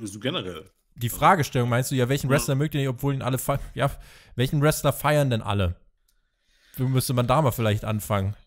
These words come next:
Speaker 1: Das ist, das ist schon nicht so einfach. Also Baron Corbin fällt da schon raus. Goldberg, hm, ist ein Punkt, ja. Würde ich mitgehen. Welchen Wrestler feiern alle bei W W E?
Speaker 2: Aber es geht vielleicht auch gar nicht nur um W W E. Die Sache ist halt, okay,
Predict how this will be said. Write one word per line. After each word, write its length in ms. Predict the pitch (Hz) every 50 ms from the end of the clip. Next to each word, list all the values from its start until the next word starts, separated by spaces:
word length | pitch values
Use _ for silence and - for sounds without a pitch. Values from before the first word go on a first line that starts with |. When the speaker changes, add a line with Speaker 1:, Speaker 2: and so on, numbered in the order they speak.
| _ _ _ _ _ _ _ _ _ _ _ _ _ _ _ - - - -
Speaker 1:
Das 180 | - - -
ist, 320 | 98 - - - - - -
das 160 | 123 - -
ist 60 | 123
schon 160 | - 101 90
nicht 100 | 87 -
so 80 | - 82
einfach. 300 | - - 85 - - -
Also 180 | 85 90 90
Baron 240 | 85 85 85 90 95
Corbin 300 | - - 90 92 110 107
fällt 180 | - 107 110 113
da 60 | 104
schon 140 | 95 104 98
raus. 340 | 90 87 90 92 85 - -
Goldberg, 580 | 101 101 110 117 123 113 110 110 - - - - - 90
hm, 220 | 107 107 110 117 101
ist 120 | 101 -
ein 100 | 107 -
Punkt, 400 | - 120 127 139 131 - - _ _ _ -
ja. 240 | 95 98 107 120 127 - _ _ _ _ _ _ _
Würde 220 | - 98 101 117 113
ich 100 | - 110
mitgehen. 500 | 127 127 - - 127 123 131 131 131 _ _ _ _ - - - - - - _ _ _ _ _ - - - - - - _ _ _ _ _ _ _ _ _ _ _ _ _ _ - - - _ _ -
Welchen 340 | 98 101 - 104 95 87
Wrestler 320 | 85 95 - - - 95 90
feiern 400 | - - - 104 104 98 85 76
alle 240 | - - - 76 -
bei 180 | - - -
W 120 | - 76 76
W 60 | -
E? 260 | - - - - _ _ _ _ _ _ _ _
Speaker 2:
Aber 220 | - 120 117 135
es 40 | 131
geht 240 | 135 156 156 151 147
vielleicht 240 | - 147 147 143 139
auch 60 | -
gar 140 | - 139 135
nicht 80 | 127
nur 100 | 120 127
um 80 | 123 113
W 120 | 107 104
W 60 | 110
E. 140 | 117 120 107
Die 100 | 92 104 98
Sache 200 | 110 120 127 120
ist 80 | -
halt, 140 | - 113 104
okay, 360 | 101 - - 120 123 131 -